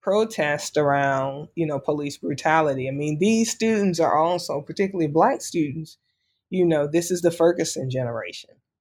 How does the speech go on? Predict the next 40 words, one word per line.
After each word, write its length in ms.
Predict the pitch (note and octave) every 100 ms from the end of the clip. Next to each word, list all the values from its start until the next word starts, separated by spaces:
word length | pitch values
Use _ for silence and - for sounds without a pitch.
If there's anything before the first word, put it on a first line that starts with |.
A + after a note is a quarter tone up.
| _
You 140 | E3 D#3
know, 160 | D3+
this 200 | C#3 D#3
is 120 | F3+ D#3+
the 100 | D#3+
generation 840 | D#3 D#3 D3 C#3+ D3+ - D3+ D3
who, 400 | D3+ D3 C#3+ C#3+ _ _ _ _ _
uh, 140 | - -
sometimes, 720 | F3+ E3+ E3 D3+ D#3 D#3 D#3
um, 360 | D3 D3 D3+ _ _ _
came 260 | - D#3+ D#3+
into 120 | D#3
politics 640 | D3+ D#3 D#3 D#3 D#3 C#3
because 400 | - D3+ D#3 D#3
of 80 | D3
Michael 400 | C#3+ C3+ C3 C#3
Brown. 600 | C3 C3 A#2+ E2 A1+ D3
You 120 | D#3
know, 120 | C#3+
this 220 | C3+ D3+ D#3+
is 160 | D3
a, 180 | D3+ C#3+ - _ _ _
so 120 | -
there 160 | F#3 G3+
were, 140 | G#3+
like, 320 | G#3+ G#3 F#3+ -
protests 680 | - G#3 G#3+ - G3 F#3+ -
around 320 | E3+ E3+ E3
these 220 | D#3+ D3
national 680 | D#3 E3+ G3 - E3+ D#3 D3
events, 480 | C#3+ C#3+ C#3+ C#3+ D3+
and 160 | D3
then 160 | D#3 D#3
there 140 | D3+
were 140 | D3 D3
these 520 | D3+ D3 C#3+ C#3+ -
other 320 | E3+ E3 D#3+
events. 600 | C#3+ B2+ C3 A2+ - -
And 160 | D3+ C#3+
then, 300 | D#3+ D#3+ D#3+